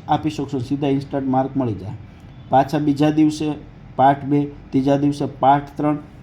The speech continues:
એમ ટોટલ એકસો ને પચીસ પાઠ છે. આ ધોરણ છ થી બાર આખું આવી ગયું આમાં, બરોબર? ધોરણ છ થી બાર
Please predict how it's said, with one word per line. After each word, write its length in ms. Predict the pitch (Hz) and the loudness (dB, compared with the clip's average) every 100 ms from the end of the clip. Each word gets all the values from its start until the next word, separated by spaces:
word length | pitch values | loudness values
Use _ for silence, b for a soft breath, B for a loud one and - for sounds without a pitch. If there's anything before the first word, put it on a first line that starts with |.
| - | -4
એમ 180 | 151 202 | 0 0
ટોટલ 400 | 196 165 165 196 - | 0 -2 -2 -4 -2
એકસો 400 | 156 156 - 190 | -4 -4 -4 -4
ને 100 | 202 | -4
પચીસ 540 | 202 170 175 - 190 - | -6 -8 -8 -6 -8 -6
પાઠ 320 | 101 101 - | -10 -10 -14
છે. 60 | 113 - | -18 0
આ 120 | 143 | 2
ધોરણ 440 | 160 139 147 180 185 - | 2 0 -2 -2 -6 -8
છ 120 | 156 151 - | -8 -6 -6
થી 120 | 190 | -6
બાર 300 | 170 160 160 | -2 0 0
આખું 460 | 120 170 - 147 117 | -2 -6 -4 -4 -2
આવી 180 | 104 98 | -4 -8
ગયું 260 | 101 101 | -12 -12
આમાં, 220 | 98 98 | -12 -10
બરોબર? 280 | 143 233 127 90 | -8 -8 -10 -8
ધોરણ 260 | 135 143 156 | -4 -2 -2
છ 120 | 151 147 147 | -4 -8 -4
થી 100 | 170 | -6
બાર 260 | 160 151 | -2 -2